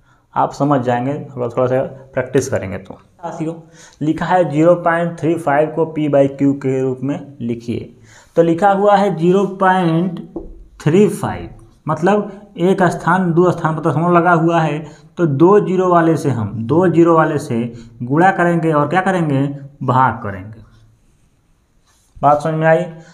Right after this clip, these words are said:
तो जब हम दो स्थान वाले से इससे गुणा करेंगे तो हो जाएगा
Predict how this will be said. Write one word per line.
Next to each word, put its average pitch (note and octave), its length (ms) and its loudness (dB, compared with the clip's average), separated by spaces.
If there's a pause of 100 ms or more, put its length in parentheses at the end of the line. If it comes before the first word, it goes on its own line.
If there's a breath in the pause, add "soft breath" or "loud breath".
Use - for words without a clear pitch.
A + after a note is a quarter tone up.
(140 loud breath)
तो E3+ 60 2
जब F#3 180 6
हम F3+ 160 2
दो G3+ 240 6
स्थान F#3+ 240 0
वाले F#3+ 160 0
से F#3 100 -2
इससे F3 300 0
गुणा F3+ 240 4
करेंगे F#3+ 440 2
तो - 440 -2
हो D#3+ 100 4
जाएगा F3+ 260 4